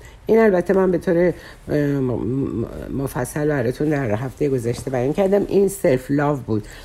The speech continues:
سلف لاو که شامل دو قسمت مایند اند بادی. حواستون باشه این دو قسمت خیلی مهمه، به وجود ما و زندگی ما بستگی داره. قسمت دوم که صحبت کردم سلف رسپکت،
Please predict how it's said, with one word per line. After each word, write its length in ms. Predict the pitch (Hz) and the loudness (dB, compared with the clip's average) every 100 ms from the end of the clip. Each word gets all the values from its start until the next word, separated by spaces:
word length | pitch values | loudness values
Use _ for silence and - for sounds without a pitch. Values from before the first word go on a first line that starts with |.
| - | -18
سلف 340 | - 143 127 143 | -2 0 0 0
لاو 220 | 156 156 | -2 -2
که 120 | - 185 | -2 0
شامل 400 | 156 147 123 110 | 0 0 0 0
دو 160 | 120 | 0
قسمت 440 | 120 170 - 170 185 | -2 -4 -4 -2 0
مایند 400 | 170 160 160 143 | 0 2 2 0
اند 180 | 135 | 0
بادی. 300 | 120 117 110 | -2 -2 -2
حواستون 680 | 107 135 113 123 - 160 170 | -2 -2 -4 -4 -4 -2 0
باشه 280 | 165 165 160 - | 0 -2 -4 -2
این 140 | 170 | -2
دو 120 | 143 | -2
قسمت 440 | 123 117 - 143 156 - - - - | -4 -6 -4 -4 -4 -8 -20 -20 -14
خیلی 420 | - 180 170 147 | -2 2 4 4
مهمه، 560 | 131 127 147 165 175 | 2 0 0 2 2
به 160 | 180 135 | 2 0
وجود 560 | 117 120 113 135 147 165 | -2 -8 -8 -6 -2 0
ما 440 | 165 160 160 165 - - - - | 0 0 0 -2 -8 -20 -10 -8
و 80 | - - - - - | -8 -10 -16 -20 -6
زندگی 560 | 123 139 135 127 160 | 0 2 4 2 2
ما 380 | 170 160 156 156 - - | 2 2 0 -4 -10 -6
بستگی 440 | 127 123 - 107 95 | -4 -4 -6 -6 -6
داره. 260 | 78 - - - - - - - - 185 | -8 -14 -18 -20 -20 -20 -20 -20 -6 -2
قسمت 300 | 190 196 233 | 2 4 4
دوم 440 | 208 175 160 202 | 6 4 2 0
که 120 | 214 | 0
صحبت 360 | 202 165 147 143 | 0 0 0 -2
کردم 360 | 156 139 175 | -2 0 0
سلف 580 | 196 - - 202 190 - | -2 -4 0 0 0 0
رسپکت، 500 | 185 - - - - | -2 -2 -4 -4 -6